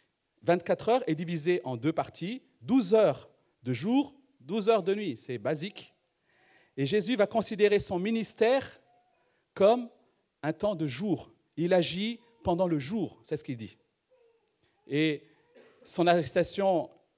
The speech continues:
et sa mort sera la nuit. Voilà pourquoi il dit,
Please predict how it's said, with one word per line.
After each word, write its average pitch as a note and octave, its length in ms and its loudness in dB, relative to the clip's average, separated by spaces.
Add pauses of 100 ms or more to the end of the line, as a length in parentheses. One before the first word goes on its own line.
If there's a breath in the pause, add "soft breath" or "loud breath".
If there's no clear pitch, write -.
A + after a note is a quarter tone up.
(140)
et B2+ 80 -4
sa C3 160 -6
mort E3+ 320 2
sera C#3+ 580 -6 (220)
la B2 180 -8
nuit. C3+ 380 -10 (1200)
Voilà D3 140 -4
pourquoi D#3+ 300 -4
il C#3 60 -6
dit, F3+ 180 -8